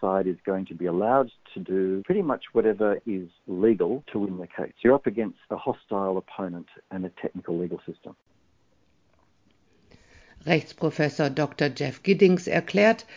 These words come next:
Speaker 2: dass die Monash University ein Hilfsprogramm für Familienrecht anbietet,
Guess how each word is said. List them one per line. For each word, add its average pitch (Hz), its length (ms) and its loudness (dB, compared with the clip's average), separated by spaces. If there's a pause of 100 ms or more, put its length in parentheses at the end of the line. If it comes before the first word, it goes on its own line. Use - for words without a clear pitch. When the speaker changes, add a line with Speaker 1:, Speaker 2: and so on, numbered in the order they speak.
(220)
Speaker 2:
dass 208 200 0
die 262 120 4
Monash 147 440 2
University 156 880 -2
ein 180 180 2
Hilfsprogramm 151 800 -2
für 185 180 -4
Familienrecht 160 840 2
anbietet, 127 640 -4